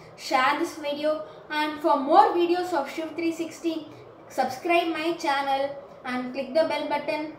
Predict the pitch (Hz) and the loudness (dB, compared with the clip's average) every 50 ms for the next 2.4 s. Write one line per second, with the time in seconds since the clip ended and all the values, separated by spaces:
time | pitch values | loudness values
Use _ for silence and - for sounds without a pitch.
0 | - - 302 285 320 349 349 381 381 370 330 320 311 302 302 302 - - 277 277 | -4 0 0 2 2 4 2 2 2 2 2 0 0 0 -2 -4 -2 -2 0 0
1 | 311 320 330 330 320 - 294 285 277 277 277 262 247 240 240 254 254 254 - 311 | 0 0 -2 -2 -4 -6 -6 -4 -2 -2 -2 -2 -2 -4 -6 -6 -8 -10 -12 -12
2 | 294 294 277 302 320 349 - | -12 -8 -4 0 0 0 0